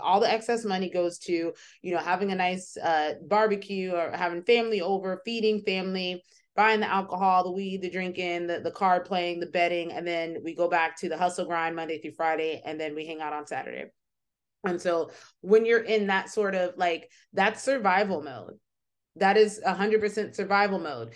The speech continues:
Even if you have a nice car, even if you have a, a decent job,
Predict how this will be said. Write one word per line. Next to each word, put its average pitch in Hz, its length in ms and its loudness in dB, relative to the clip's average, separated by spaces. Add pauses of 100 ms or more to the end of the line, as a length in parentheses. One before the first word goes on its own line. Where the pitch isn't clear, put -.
(140)
Even 214 240 -2
if 240 140 -4
you 240 80 2
have 226 160 4
a 208 40 0
nice 180 220 0
car, 156 300 2
even 196 240 0
if 220 100 -2
you 220 120 4
have 202 120 2
a, 208 140 2
a 180 80 -2
decent 190 400 -6
job, 170 400 0